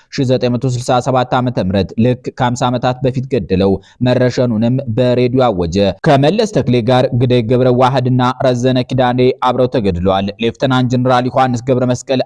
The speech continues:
አዙሪት በተባለው መጽሐፋቸው በደርግ የተረሸኑት እነ መለስ ተክሌ የትግራይ ምሁራን በመሆናቸው የመገደላቸው ዜና ሲታወጅ "የቤተሰብ ሞት ያህል ነበር የተሰማን" ሲሉ የሐዘኑን ጥልቀት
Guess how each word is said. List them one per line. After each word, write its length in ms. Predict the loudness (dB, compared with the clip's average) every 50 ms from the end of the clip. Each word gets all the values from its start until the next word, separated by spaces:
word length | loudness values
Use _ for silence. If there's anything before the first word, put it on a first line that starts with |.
| -2 -2
አዙሪት 400 | 0 0 2 2 2 0 0 0 0
በተባለው 420 | -2 0 2 2 2 2 2 0
መጽሐፋቸው 640 | -2 -2 -2 -2 -2 0 -2 -2 -2 -2 0 0 0
በደርግ 360 | 0 0 0 0 0 0 -2
የተረሸኑት 600 | -4 -2 0 0 0 0 -2 -2 -2 -2 -2 -2
እነ 140 | 0 0 0 0
መለስ 300 | 0 0 0 0 -2 -2 -2
ተክሌ 280 | -4 -6 -4 0 0 0 0 2
የትግራይ 420 | 0 -2 -2 -2 -2 0 0 0
ምሁራን 360 | 0 0 0 2 2 0 2
በመሆናቸው 560 | 0 0 0 2 0 0 -2 -4 -2 0 0 0
የመገደላቸው 800 | 0 0 -2 -2 -4 -4 -4 -2 0 0 -2 -2 -4 -6 -6 -4
ዜና 160 | -2 0 0 -2 -2
ሲታወጅ 500 | -4 -6 -4 -2 -2 0 2 0 0 2
"የቤተሰብ 420 | 0 0 0 -2 -2 -2 -2 0 0 0
ሞት 240 | 0 0 0 0 0
ያህል 300 | -2 -2 -2 -2 -4 -2 -2
ነበር 280 | -2 -2 -2 -2 -2 -2
የተሰማን" 300 | -2 -4 -2 -4 -2 0 0 -2 -2 -4
ሲሉ 180 | -2 0 0 2 0 0 _ _ _ _ -2
የሐዘኑን 500 | 0 2 2 2 2 0 0 0 0 -2
ጥልቀት 400 | -2 -4 -4 -2 0 -2 -2 -2